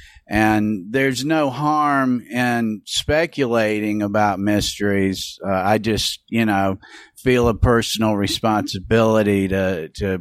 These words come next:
point that out, that I am speculating.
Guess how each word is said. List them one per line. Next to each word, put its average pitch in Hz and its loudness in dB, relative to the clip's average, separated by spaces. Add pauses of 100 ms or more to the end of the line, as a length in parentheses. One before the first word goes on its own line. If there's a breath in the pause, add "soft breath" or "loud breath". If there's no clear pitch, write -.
point 104 0
that 110 2
out, 95 0
that 101 -2
I 104 0
am 110 0
speculating. 92 -2